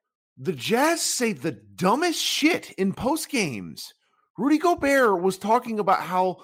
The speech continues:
the, the, the, the game-winning shot in game four was poetic justice. And then before game two or before game five today, he, he gave a quote, you know, E S P N's, uh, Tim McMahon got it, where he talked about the game plan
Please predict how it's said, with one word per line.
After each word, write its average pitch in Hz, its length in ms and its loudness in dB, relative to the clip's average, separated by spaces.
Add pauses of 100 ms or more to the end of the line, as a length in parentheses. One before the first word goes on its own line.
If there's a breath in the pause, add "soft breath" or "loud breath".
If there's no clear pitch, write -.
(240 loud breath)
the, 156 300 2
the, 151 360 0 (100)
the, 151 280 -2
the 156 120 -2
game-winning 180 640 -2
shot 170 440 0
in 147 80 -6
game 156 320 -6
four 151 380 0
was 113 220 -8
poetic 151 760 -2
justice. - 920 -10 (480 soft breath)
And 175 180 -2
then 190 160 2
before 214 380 2
game 196 340 0
two 202 320 -2
or 180 140 2
before 180 320 -2
game 185 180 -2
five 175 340 2
today, 170 460 2 (240 loud breath)
he, 170 240 -4
he 147 220 -8
gave 165 260 0
a 143 60 -8
quote, 170 400 0 (100)
you 143 80 -4
know, 139 160 -2
E 151 100 0
S 156 120 -4
P 160 120 -6
N's, 143 400 -4
uh, 127 280 2
Tim 156 160 -6
McMahon 147 440 -4
got 127 220 2
it, 117 100 -2
where 127 160 -2
he 127 60 -6
talked 143 300 -4
about 135 200 -6
the 120 60 -10
game 139 400 -4
plan 131 540 -6